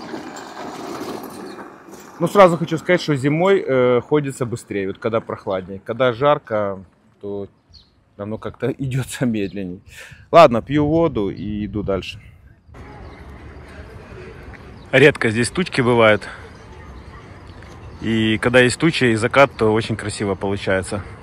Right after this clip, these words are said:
С Мариной сейчас классные были бы кадры, но, ребята, пока мисс не потемнело, я хочу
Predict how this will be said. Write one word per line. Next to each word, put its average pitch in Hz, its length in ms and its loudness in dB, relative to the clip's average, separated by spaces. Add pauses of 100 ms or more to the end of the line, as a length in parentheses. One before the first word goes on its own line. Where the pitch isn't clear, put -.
С - 120 -8
Мариной 123 300 2
сейчас 117 200 -2
классные 113 420 4
были 104 220 -2
бы 104 140 -2
кадры, 123 380 4
но, 110 160 0
ребята, 107 440 2 (640)
пока 117 220 2
мисс 107 220 0
не 117 80 2
потемнело, 120 520 4
я 104 80 6
хочу 117 400 2